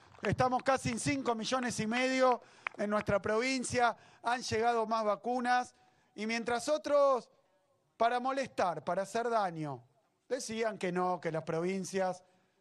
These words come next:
tenían que salir a buscar vacunas, que iban a conseguir. La provincia de Buenos Aires ya tiene firmados acuerdos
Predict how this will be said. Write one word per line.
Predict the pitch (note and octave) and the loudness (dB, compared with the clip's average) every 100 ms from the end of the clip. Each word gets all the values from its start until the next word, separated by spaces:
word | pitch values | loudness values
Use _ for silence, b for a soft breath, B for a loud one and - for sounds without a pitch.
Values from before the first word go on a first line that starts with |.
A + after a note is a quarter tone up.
| - | -8
tenían | F3 G3 F#3 | -6 -4 -6
que | E3+ | -6
salir | F3 E3+ G3 | -4 -2 -2
a | F#3 | -2
buscar | D3+ G3 F#3 | -2 -2 0
vacunas, | D#3+ F3 G#3 G#3 F#3 E3+ | 0 2 2 4 2 0
que | G3+ | 2
iban | G3+ F3 | 2 2
a | E3 | 0
conseguir. | D#3+ - E3+ G#3+ A#3 b b b | -4 -4 -2 -2 -2 b b b
La | F3+ F3 | -2 0
provincia | F#3+ G3+ B3 B3+ - A#3+ A#3+ - | 2 2 2 0 0 4 4 2
de | E3+ | 0
Buenos | F#3 F#3+ F#3+ - | 0 2 0 4
Aires | A#3 B3 B3 B3 - B - | 6 6 4 2 0 B -4
ya | - G3 | 2 2
tiene | G3 B3+ C4 A#3+ | 4 2 2 2
firmados | A3 A3 B3+ B3+ A#3+ A#3 - _ - | 2 4 6 8 6 2 -6 _ 0
acuerdos | F#3 F3 A#3 B3 B3 B3 | 0 6 6 8 8 6